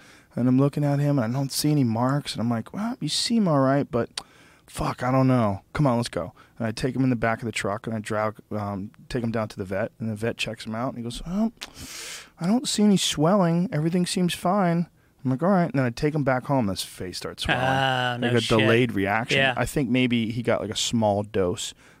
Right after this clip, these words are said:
Speaker 1: Like, it wasn't a lot, but within, and that, he, he's like, "It's hard to tell because his adrenaline is so fired up." You know, his tongue was out. He's like,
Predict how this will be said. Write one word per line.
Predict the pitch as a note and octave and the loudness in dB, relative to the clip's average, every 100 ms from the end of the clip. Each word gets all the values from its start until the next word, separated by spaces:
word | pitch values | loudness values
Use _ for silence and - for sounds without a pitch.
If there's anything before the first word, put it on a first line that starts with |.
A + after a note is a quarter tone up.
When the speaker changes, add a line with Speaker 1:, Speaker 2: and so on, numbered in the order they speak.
| - | -6
Speaker 1:
Like, | A2+ | -2
it | A2+ | 0
wasn't | A2+ A2+ | 0 0
a | G#2 | 0
lot, | G2+ G2 A2+ - | 0 0 0 -2
but | - G2+ _ _ _ _ _ _ _ _ - | -4 -4 _ _ _ _ _ _ _ _ -6
within, | A#2+ C3 B2+ A#2+ A2+ - _ | 0 4 4 4 2 -4 _
and | B2 B2 | 0 0
that, | - | 0
he, | A#2+ C3 | 0 0
he's | C3 C3+ | 0 0
like, | A#2+ | 0
"It's | - | -2
hard | C#3+ C#3 | 0 0
to | A2+ | 0
tell | - B2 | 0 0
because | G#2 A2 | 0 -4
his | G#2 G2+ | -4 -6
adrenaline | F2 G#2 G#2 G#2+ A2 A2 | -8 -4 -4 -2 -2 -4
is | G2+ | -4
so | G2+ | -8
fired | - G2 G2+ G2+ | -8 -6 -4 0
up." | A2 A#2 - - - - | 0 0 -4 -20 -12 -4
You | |
know, | A2 | -4
his | G2 - | -4 -4
tongue | - A#2 A2 | -2 -2 -2
was | G#2 | -4
out. | G#2 G#2 | -4 -2
He's | G2+ | -4
like, | G#2 | -6